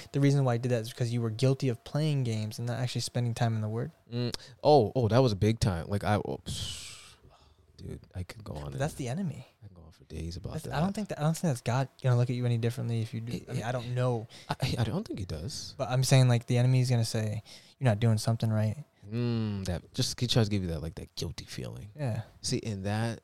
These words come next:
Speaker 2: dude, I'm telling you, bro, uh, it's, this is crazy. I'm talking.
Speaker 1: It's okay. I can cheat. I can cheat on my girl, but I'll just go to church on Sunday. That's what the enemy wants you to think.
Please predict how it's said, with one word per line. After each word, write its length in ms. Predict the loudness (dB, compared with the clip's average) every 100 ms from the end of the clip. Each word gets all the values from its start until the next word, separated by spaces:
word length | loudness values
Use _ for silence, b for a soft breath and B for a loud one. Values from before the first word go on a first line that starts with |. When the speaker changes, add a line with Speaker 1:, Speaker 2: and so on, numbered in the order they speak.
| -8
Speaker 2:
dude, 180 | -6 -6
I'm 120 | -6
telling 360 | -6 -4 -2 -2
you, 160 | -4
bro, 400 | -2 -2 0 -2 -6 -14
uh, 220 | -12 -14 -4
it's, 160 | -4 0
this 200 | 0 0
is 80 | 0
crazy. 260 | 0 0
I'm 60 | -2
talking. 240 | -4 -4
Speaker 1:
It's 100 | -2
okay. 240 | 0 2 2
I 40 |
can 120 | 2
cheat. 220 | 4 4 4
I 40 |
can 140 | 2 4
cheat 180 | 6 6
on 80 |
my 120 | 6 6
girl, 200 | 4 6
but 100 | 4
I'll 60 |
just 120 | 4 4
go 80 |
to 60 | 2
church 220 | 2 0
on 80 | 0
Sunday. 360 | 0 0 0 -2 -6 _ _ _ _ _ _ _ _ _ _ _ _ _ _
That's 140 | 0
what 60 | 4
the 80 | 6
enemy 160 | 6
wants 200 | 6 4
you 60 | 2
to 60 | 0
think. 260 | 2 2